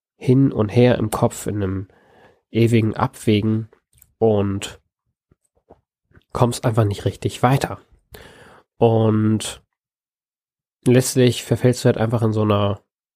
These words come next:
Entscheidungsstarre, lässt alles beim Alten und bist am Ende frustriert. Und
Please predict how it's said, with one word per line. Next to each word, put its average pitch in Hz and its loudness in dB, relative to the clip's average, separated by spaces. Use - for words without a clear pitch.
Entscheidungsstarre, 107 0
lässt - 0
alles 107 2
beim 110 0
Alten 104 -2
und 90 -8
bist - -4
am 95 -6
Ende 98 -8
frustriert. - -2
Und 107 2